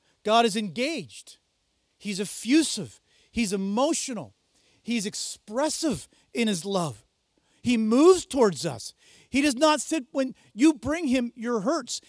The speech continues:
he does not sit back in his chair with arms crossed and eyes darting past you, looking to the next conversation. He brings his healing presence to you.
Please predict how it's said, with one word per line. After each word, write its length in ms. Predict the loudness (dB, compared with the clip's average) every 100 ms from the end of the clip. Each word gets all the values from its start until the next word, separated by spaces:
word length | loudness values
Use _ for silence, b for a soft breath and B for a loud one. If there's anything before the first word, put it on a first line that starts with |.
| b b
he 120 | -2
does 140 | -2
not 220 | 0 0 0
sit 280 | -4 -2
back 240 | 0 0 0
in 80 | -4
his 180 | -4
chair 400 | -6 -4 -2 -4 -6 b -2
with 180 | -2 0
arms 440 | 2 4 4 0 -6 b b
crossed 520 | -2 0 0 -2 -12 b b
and 200 | -4 -2
eyes 320 | 0 2 2 0
darting 420 | 2 2 2 -4
past 460 | -6 -6 -6 -8
you, 140 | -10 -10 b b
looking 360 | -4 -2 -2 -4
to 120 | -6
the 120 | -4
next 240 | -4 -6 -4
conversation. 840 | -4 -2 -4 -4 -4 -4 -8 -12 _ _ _ _ _ _ _ _ b b
He 140 | 0 0
brings 400 | 0 0 0 -2
his 220 | -4 -6 b
healing 540 | -4 2 2 2 0 -4 b
presence 640 | -10 2 2 2 -4 -10 -18 -14
to 120 | -8
you. 420 | -6 -4 -4 -6